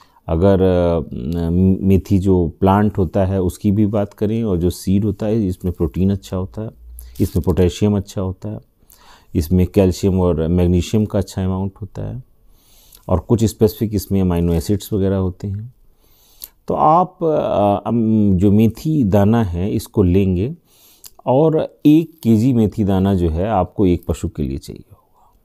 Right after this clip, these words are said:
अगर आपका पशु हीट में नहीं आ रहा है, उसकी सेहत बढ़िया है, फिट है, आपको लगता है कि बस इसे हीट में आ जाना चाहिए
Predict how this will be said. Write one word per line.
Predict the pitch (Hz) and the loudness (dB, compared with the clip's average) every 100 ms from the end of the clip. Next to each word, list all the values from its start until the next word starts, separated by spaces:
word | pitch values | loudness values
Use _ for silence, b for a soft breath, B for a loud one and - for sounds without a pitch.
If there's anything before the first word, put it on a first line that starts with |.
| _ _ b b b b | _ _ b b b b
अगर | 101 107 | 0 4
आपका | 117 120 - | 4 0 -4
पशु | 110 113 | -4 -4
हीट | 107 98 104 | -2 -2 -2
में | 113 104 | 0 2
नहीं | 101 | 2
आ | 107 107 | 2 0
रहा | 113 | 2
है, | 110 | 0
उसकी | - 92 | -2 -6
सेहत | - 85 78 - | -2 -2 -4 -4
बढ़िया | 78 92 104 | 0 2 2
है, | 104 | 0
फिट | 98 - 98 - | -4 -2 -2 0
है, | 98 | -2
आपको | 90 - 85 | -2 -4 -4
लगता | 78 - 82 | -4 -4 -4
है | 82 | -4
कि | 87 | -4
बस | 76 - | -8 -10
इसे | 85 | -10
हीट | 78 85 80 - | -6 -6 -6 -4
में | 82 73 - - | -4 -6 -10 -6
आ | 85 | -2
जाना | 95 98 | 0 0
चाहिए | 98 95 98 | -2 -4 -4